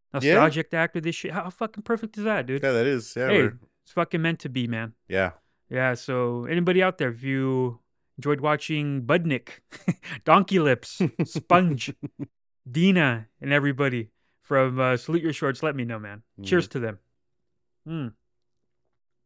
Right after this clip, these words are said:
Speaker 2: So what do you say, brother? Let's rank this beer.
Speaker 1: Let's do it, man.
Speaker 2: You wanna go first or me?
Speaker 1: I'll go first.
Speaker 2: Cool.
Speaker 1: So, um, I like blonde ales.
Speaker 2: So do I.
Speaker 1: I think I've said that before on this podcast. I'm not sure. Um, this one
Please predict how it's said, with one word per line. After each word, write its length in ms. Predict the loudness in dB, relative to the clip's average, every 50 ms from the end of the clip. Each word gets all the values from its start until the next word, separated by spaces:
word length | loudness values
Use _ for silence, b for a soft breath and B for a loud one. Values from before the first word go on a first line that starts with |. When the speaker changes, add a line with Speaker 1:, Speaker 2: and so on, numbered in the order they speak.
| _ _ _ _
Speaker 2:
So 80 | 6 6
what 40 | 6
do 20 |
you 40 | 8
say, 120 | 6 4
brother? 180 | 0 2 2 0
Let's 140 | 0 -2 -4
rank 180 | -6 -6 -6
this 140 | -6 -8 -8
beer. 240 | -8 -10 -12 -12 -16 _ _ _ _ _
Speaker 1:
Let's 120 | -10 -8 -4
do 140 | -2 -2 -2
it, 100 | -2 -2
man. 240 | -6 -6 -8 -8 -12 _ _ _ _ _ _ _ _ _ _ _ _ _ _ _ -6
Speaker 2:
You 60 | -4
wanna 120 | -2 0
go 100 | 0 -2
first 300 | 0 0 0 -2 0 -2
or 60 | -4 -4
me? 120 | -4 -6 -10 _ _ _ _ _ _ 2
Speaker 1:
I'll 120 | 2 4
go 120 | 6 4 4
first. 320 | 2 0 -10 -10 -12 -18 _ _ -10
Speaker 2:
Cool. 200 | -8 -8 -8 _ _ _ _ _ _ _ _ _ _ _ _
Speaker 1:
So, 440 | -8 -2 2 4 6 6 4 4 0 _ _ _ _ _ _ _ _ _ _ _ _ -8
um, 460 | -4 -2 0 2 2 0 0 -2 -6 -10 _ _ _ _ _ _ _ _ _ _ _
I 80 | 2 6
like 260 | 8 8 6 6 4
blonde 240 | 2 2 2 2 2
ales. 460 | 0 0 -2 -4 -6 -10 -16 -18 -12 -6
Speaker 2:
So 120 | -4 -2
do 100 | -2 -2
I. 140 | -2 -4 -6 -8 _ _
Speaker 1:
I 40 | -14
think 120 | -8 -4 -4
I've 120 | -4 -4
said 140 | -4 -6 -6
that 100 | -6 -6
before 260 | -8 -10 -10 -8 -6 -6
on 80 | -6
this 120 | -8 -10 -8
podcast. 460 | -8 -8 -8 -8 -8 -10 -10 -8 -6
I'm 60 | -4 -4
not 120 | -4 -6
sure. 280 | -8 -10 -8 -8 -10 -12 _ _ _ _ _ _ _ _ _ _ _ _
Um, 380 | -10 -6 -4 -4 -4 -4 -6 -6 -6
this 200 | -6 -4 -2 -2
one 400 | 0 0 0 0 -2 -4 -6